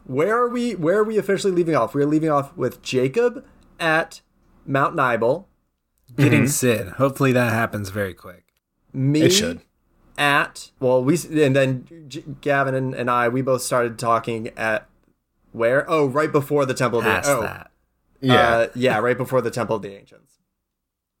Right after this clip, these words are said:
Speaker 1: So we will pick up next time at the Temple of the Ancients.
Speaker 2: Tune in next week.
Speaker 1: We might have to give Jake some, uh, some handicap hours.
Speaker 2: Whoa,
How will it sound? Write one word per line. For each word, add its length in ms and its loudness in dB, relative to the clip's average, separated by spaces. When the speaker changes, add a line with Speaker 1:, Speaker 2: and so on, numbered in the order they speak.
Speaker 1:
So 200 -2
we 140 0
will 80 2
pick 240 -2
up 140 0
next 500 -2
time 480 0
at 160 -4
the 60 2
Temple 320 0
of 80 -4
the 120 -10
Ancients. 520 -20
Speaker 2:
Tune 220 0
in 160 4
next 260 2
week. 220 -16
Speaker 1:
We 60 -6
might 160 4
have 140 4
to 60 -2
give 180 2
Jake 260 2
some, 360 0
uh, 360 0
some 340 -4
handicap 580 0
hours. 540 -6
Speaker 2:
Whoa, 440 4